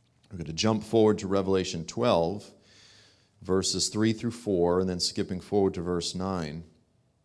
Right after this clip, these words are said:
It says, "Then another sign appeared in heaven. Behold, a great red dragon." Now, this is a symbolic picture of Satan, "having seven heads and ten horns. And on his heads were seven crowns,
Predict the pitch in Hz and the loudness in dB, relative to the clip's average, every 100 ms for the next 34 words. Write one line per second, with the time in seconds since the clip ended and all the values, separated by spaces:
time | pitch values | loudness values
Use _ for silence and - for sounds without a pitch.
0 | _ _ - - - 104 95 110 127 123 | _ _ -14 -10 -4 -2 -2 0 2 2
1 | 123 120 - 107 98 92 - 98 92 87 | 2 0 0 0 -2 -4 -4 -4 -4 -4
2 | 95 85 76 71 82 80 107 95 82 - | -6 -6 -10 -12 -14 -2 0 0 -2 -6
3 | 78 80 87 92 107 104 90 90 85 85 | -10 -10 -6 -4 -4 -6 -8 -4 -4 -6
4 | 87 - 82 80 78 - - - _ _ | -14 -12 -8 -8 -8 -12 -16 -20 _ _
5 | _ - - 82 85 80 - - - - | _ -12 -10 -8 -8 -6 -6 -8 -14 -20
6 | - - - _ _ _ - - 87 85 | -20 -20 -20 _ _ _ -6 -4 -2 4
7 | 95 98 - 127 - - 85 - - 87 | 4 4 0 -6 -6 -8 -8 -4 0 0
8 | - - - - _ _ _ _ _ _ | -2 -10 -18 -20 _ _ _ _ _ _
9 | _ _ - 92 82 - 110 110 123 107 | _ _ -8 -4 2 4 6 4 4 2
10 | 95 87 82 - 92 82 - - 104 98 | 2 0 0 -4 -4 -4 -2 0 2 0
11 | - 92 87 69 64 - - - _ - | 0 0 0 -2 -6 -6 -6 -10 _ -20
12 | - - - - 95 101 120 107 - - | -20 -20 -20 -10 -2 2 2 2 0 0
13 | 120 92 90 92 87 - 85 87 87 - | 2 2 0 -4 -2 0 0 -2 -6 -6
14 | 104 95 87 78 64 - - | -4 -2 -2 -6 -8 -10 -12